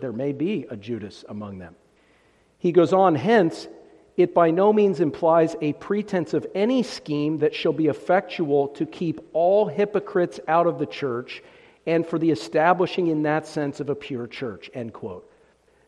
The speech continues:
He has been slandered, the Cambridge platform has been slandered as saying that this will purify the church and keep all hypocrites out of the church. Edwards says, "Nothing could be further from the truth.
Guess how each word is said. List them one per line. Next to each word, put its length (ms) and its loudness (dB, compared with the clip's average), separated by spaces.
He 380 0
has 160 0
been 180 0
slandered, 960 -4
the 60 -12
Cambridge 500 -2
platform 400 2
has 140 -4
been 160 -10
slandered 760 -4
as 240 -2
saying 720 -4
that 500 2
this 260 0
will 120 0
purify 500 2
the 100 -2
church 380 -4
and 100 -10
keep 260 -10
all 140 -4
hypocrites 500 -12
out 100 -8
of 80 -14
the 40 -14
church. 400 -20
Edwards 340 -8
says, 260 -10
"Nothing 220 -2
could 100 -4
be 80 -4
further 320 -6
from 160 -12
the 60 -12
truth. 420 -16